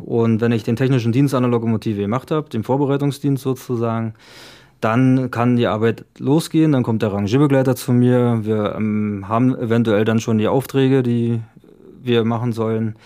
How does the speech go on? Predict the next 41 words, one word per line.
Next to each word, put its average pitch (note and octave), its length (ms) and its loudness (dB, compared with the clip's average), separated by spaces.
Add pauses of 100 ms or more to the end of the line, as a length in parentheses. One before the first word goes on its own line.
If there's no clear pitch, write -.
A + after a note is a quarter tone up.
(360)
Das G2+ 140 -2
ist G2+ 100 -2
auch B2+ 80 -2
sehr A#2 400 2
abwechslungsreich. B2 840 -2
Da G2+ 120 -2
kann A#2+ 200 -2
auch A2 80 0
mal A2+ 160 0
sein, A2+ 220 2
dass G#2+ 160 -2
wir A2+ 40 0
eine A2 80 0
Umfuhr C#3 340 0
machen C3 300 2
nach G#2+ 140 0
Hamburg A2+ 320 0
Süd D3 420 2
oder G#2+ 300 -2
dass A2 260 -2
wir, A2 540 -2 (400)
also G#2+ 200 0
Umfuhr A#2+ 380 2
heißt, A2 420 0 (360)
dass - 240 -4
wir, G#2+ 400 2
ähm, G#2 420 -2
die G2+ 320 -4
Eisenbahnfahrzeuge A2 1300 0
innerhalb A#2+ 380 0
vom, G#2+ 400 -2
vom G2+ 220 0
Hafen A#2+ 480 2 (240)
von G#2+ 180 0
einem A2+ 220 0
Bahnhofsteil A2 420 2
in G#2+ 80 2
den G2+ 140 -2
anderen C3 240 2
Bahnhof B2 360 2
bringen. B2+ 380 0